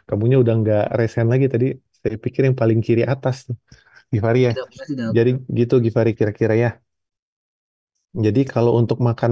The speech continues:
Speaker 1: malam gimana, Dok? Em, lagi-lagi tergantung sama rentang usia. Kalau di anak-anak itu ada yang namanya, eh, nightmare attack. Apa, Dok,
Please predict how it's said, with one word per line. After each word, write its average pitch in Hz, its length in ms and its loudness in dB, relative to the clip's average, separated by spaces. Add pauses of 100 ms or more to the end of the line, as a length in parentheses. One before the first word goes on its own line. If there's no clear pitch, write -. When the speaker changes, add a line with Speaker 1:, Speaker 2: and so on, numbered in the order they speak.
Speaker 1:
malam 135 160 2 (100)
gimana, 135 220 2 (100)
Dok? 131 120 2 (1160)
Em, 131 260 4 (180)
lagi-lagi 123 400 2
tergantung 120 520 2 (200)
sama 113 360 0 (220)
rentang 117 280 0 (100)
usia. 117 440 0 (1120)
Kalau 135 220 4 (100)
di 127 60 4 (100)
anak-anak 127 500 0 (760)
itu - 220 -2 (220)
ada 117 200 2
yang 131 160 4
namanya, 117 420 2 (880)
eh, 117 320 2 (120)
nightmare 131 480 0
attack. 131 220 -2 (840)
Apa, 123 140 0 (100)
Dok, 135 120 2